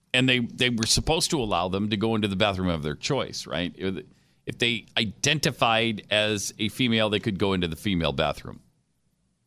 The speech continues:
That's not a recipe for disaster at all. <laughs> Not at all.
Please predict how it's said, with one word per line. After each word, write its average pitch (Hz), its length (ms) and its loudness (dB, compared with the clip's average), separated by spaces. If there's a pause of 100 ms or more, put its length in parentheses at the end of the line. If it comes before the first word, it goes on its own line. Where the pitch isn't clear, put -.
(760)
That's 120 340 0
not 85 120 4
a 67 40 0
recipe 67 420 -2
for - 120 -10
disaster - 480 -10
at 60 60 -2
all. 55 220 0 (200)
<laughs> - 180 -10
Not 202 300 4
at 127 60 4
all. 98 300 -2